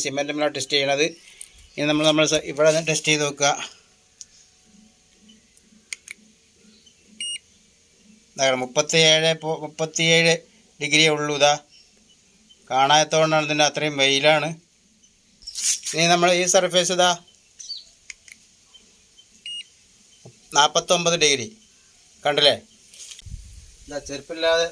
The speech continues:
ധൈര്യമായിട്ട് ഇതിൽ നിൽക്കാം. ഉണ്ടോ? ചൂട് വരുന്ന സംഭവം നമുക്കില്ല. ഹൺഡ്രഡ് പെർസെന്റ് ചൂടില്ലാത്ത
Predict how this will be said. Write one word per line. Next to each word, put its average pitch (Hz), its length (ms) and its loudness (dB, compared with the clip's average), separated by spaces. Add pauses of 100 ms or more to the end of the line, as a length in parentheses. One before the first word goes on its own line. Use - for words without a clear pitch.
ധൈര്യമായിട്ട് 147 380 -6
ഇതിൽ 151 220 -10
നിൽക്കാം. 139 260 -8 (180)
ഉണ്ടോ? 131 160 -6 (1800)
ചൂട് 147 280 -10
വരുന്ന 165 240 -2
സംഭവം 156 300 -6
നമുക്കില്ല. 151 420 -8 (760)
ഹൺഡ്രഡ് 147 320 -16
പെർസെന്റ് 160 320 -10
ചൂടില്ലാത്ത 156 460 -4